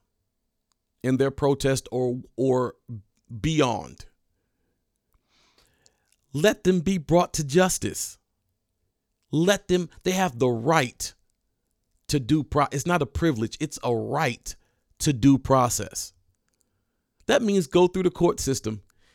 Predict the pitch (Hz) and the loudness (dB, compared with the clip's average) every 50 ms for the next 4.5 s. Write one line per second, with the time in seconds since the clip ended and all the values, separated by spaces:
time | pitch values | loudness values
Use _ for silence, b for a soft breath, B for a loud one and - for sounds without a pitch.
0 | _ _ - 135 - - 147 147 143 139 135 139 139 117 127 127 123 113 120 120 | _ _ -8 -6 -2 -2 0 0 0 0 0 0 0 0 0 0 0 0 -2 -2
1 | 117 117 117 113 101 110 113 113 107 - - 110 101 92 90 - - - _ _ | -2 -2 -4 -4 -6 -4 -4 -4 -6 -6 -8 -8 -8 -8 -10 -12 -14 -16 _ _
2 | _ _ _ _ _ _ _ _ _ _ _ _ _ _ _ _ _ _ _ _ | _ _ _ _ _ _ _ _ _ _ _ _ _ _ _ _ _ _ _ _
3 | _ _ _ _ _ _ _ - 190 208 - 175 160 - - 147 - - 165 160 | _ _ _ _ _ _ _ 2 2 2 2 0 -4 -4 -4 -4 -2 0 0 2
4 | 165 165 160 156 147 - - - - | 2 2 2 0 -2 -4 -8 -12 -16